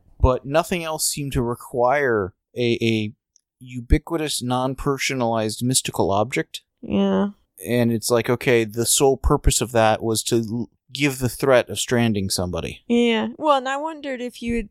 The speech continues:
Speaker 2: swiped somebody else and now we're wearing two of 'em, could that up your power?
Speaker 1: I don't think it's so much up the power. To me, it seemed like a,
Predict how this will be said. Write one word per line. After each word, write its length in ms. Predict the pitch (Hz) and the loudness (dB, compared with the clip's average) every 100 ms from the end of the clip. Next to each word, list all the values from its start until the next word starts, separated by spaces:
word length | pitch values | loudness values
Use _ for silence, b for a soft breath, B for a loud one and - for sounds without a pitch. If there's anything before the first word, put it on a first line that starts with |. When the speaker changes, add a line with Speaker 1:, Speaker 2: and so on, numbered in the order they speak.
| - | -10
Speaker 2:
swiped 360 | - 254 254 - | -2 0 0 -2
somebody 360 | - 226 226 | -8 0 2
else 280 | 220 220 214 | 4 4 2
and 120 | 202 | -2
now 180 | 202 214 | 0 2
we're 140 | 214 202 | 4 4
wearing 300 | 208 208 185 | 4 0 -2
two 200 | - 214 | 2 2
of 140 | 196 | 4
'em, 360 | 190 180 180 196 | 0 0 -4 -8
could 200 | - 190 | -4 0
that 260 | 185 180 - _ | 2 2 0 _
up 220 | - 202 190 | 0 2 4
your 140 | 175 | 2
power? 480 | 190 185 185 - 202 _ - | 4 4 4 0 -4 _ -6
Speaker 1:
I 200 | 123 156 | 0 4
don't 140 | 175 | 4
think 120 | 180 | 2
it's 120 | 160 - | 0 0
so 120 | 143 | 2
much 380 | 127 - - - _ _ - - _ _ - | 0 0 -6 -10 _ _ -14 -14 _ _ 0
up 220 | 127 - | 0 0
the 80 | 120 | 0
power. 480 | - 120 120 120 113 | 2 4 6 4 2
To 160 | - | 0
me, 140 | 117 123 | 0 0
it 120 | - | 2
seemed 460 | - 123 120 117 | 2 2 2 0
like 500 | 95 107 110 104 - - | 0 4 4 4 0 -2
a, 460 | 104 101 101 95 | 0 2 0 -2